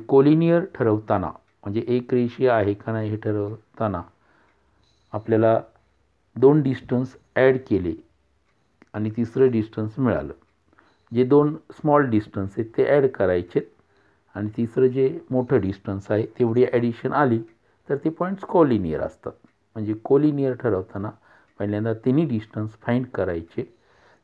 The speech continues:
त्यातले दोन लहान डिस्टन्स ॲड करून तिसऱ्या डिस्टन्स एवढे जर मिळाले तर ते पॉइंट्स कोलिनियर असतात. आता यातलं सेकंड एक एक्झाम्पल घेऊ म्हणजे क्लिअर होईल पहा. आता सेकंड एक्झाम्पलमध्ये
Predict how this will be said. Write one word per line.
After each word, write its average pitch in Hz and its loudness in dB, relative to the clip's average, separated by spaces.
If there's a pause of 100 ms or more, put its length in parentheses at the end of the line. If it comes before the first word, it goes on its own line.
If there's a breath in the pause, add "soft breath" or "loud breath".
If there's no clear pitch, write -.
त्यातले 113 -2
दोन 123 2
लहान 117 2
डिस्टन्स 110 -4
ॲड 110 2
करून 107 -6 (180)
तिसऱ्या 127 0
डिस्टन्स 110 -6
एवढे 104 0
जर 101 -4
मिळाले 104 -2 (120)
तर 104 -6 (100)
ते 113 -6
पॉइंट्स 117 -12
कोलिनियर 113 0
असतात. - -16 (600 soft breath)
आता 135 0
यातलं 143 4
सेकंड 151 0
एक 143 -2
एक्झाम्पल 127 -2
घेऊ 113 -4
म्हणजे 110 -4
क्लिअर 117 2
होईल 104 2 (120)
पहा. 98 -4 (800 soft breath)
आता 127 0
सेकंड 160 0
एक्झाम्पलमध्ये 123 0